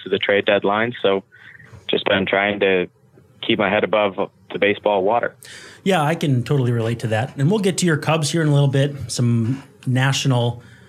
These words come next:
Speaker 2: trade deadline speculation, that sort of thing. But we gotta talk about the Twins a little bit. Tom obviously out at Target Field last night, eight six win for the Twins.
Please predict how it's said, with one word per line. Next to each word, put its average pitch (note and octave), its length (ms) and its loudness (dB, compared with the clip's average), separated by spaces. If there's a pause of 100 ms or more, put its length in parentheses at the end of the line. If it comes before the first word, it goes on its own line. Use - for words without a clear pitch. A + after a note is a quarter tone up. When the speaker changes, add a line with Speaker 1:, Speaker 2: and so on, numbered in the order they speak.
(180)
Speaker 2:
trade C#3+ 220 0
deadline C3 340 2
speculation, A#2+ 680 -2
that A#2+ 180 -2
sort A#2+ 220 0
of A2+ 100 -8
thing. B2 340 2 (640)
But A3 140 2
we G#3+ 80 4
gotta G3 100 2
talk F#3+ 200 0
about F3 160 0
the D3 60 -2
Twins D3+ 280 0
a - 20 2
little C#3+ 140 2
bit. D3 180 2
Tom F3+ 300 0
obviously D3 420 0
out C3 160 2
at B2+ 100 -4
Target C3 340 -2
Field B2+ 220 0
last A#2+ 320 -2
night, A#2 400 -2
eight D3+ 200 -2
six - 320 -4
win B2 260 0
for B2 100 -4
the A2+ 100 -4
Twins. D3 640 2